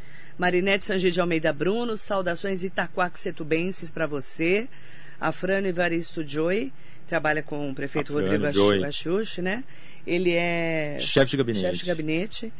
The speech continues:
Speaker 1: Bom dia, mandando um abraço pra você. É, um forte abraço ao amigo Adriano Leite, pessoa excepcional.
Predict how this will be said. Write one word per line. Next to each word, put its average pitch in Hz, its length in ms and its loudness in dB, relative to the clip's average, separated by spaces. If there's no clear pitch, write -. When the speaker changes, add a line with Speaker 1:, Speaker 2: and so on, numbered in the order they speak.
Speaker 1:
Bom 185 220 2
dia, 202 580 -2
mandando 151 380 -2
um 143 260 -2
abraço 147 300 0
pra 151 100 -2
você. 190 540 0
É, 156 220 -2
um 147 60 -2
forte 165 240 -2
abraço 165 480 0
ao 160 160 0
amigo 151 280 0
Adriano 143 300 0
Leite, 165 320 0
pessoa 165 260 -4
excepcional. 165 840 -2